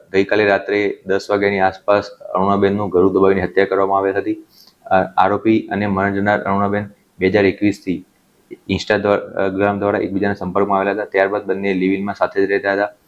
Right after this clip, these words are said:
અને ગઈકાલે રાત્રે બંને અરુણાબેનના ઘરે હતા.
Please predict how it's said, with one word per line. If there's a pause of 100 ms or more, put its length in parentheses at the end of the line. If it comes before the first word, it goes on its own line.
(240)
અને
ગઈકાલે
રાત્રે (240)
બંને
અરુણાબેનના
ઘરે
હતા.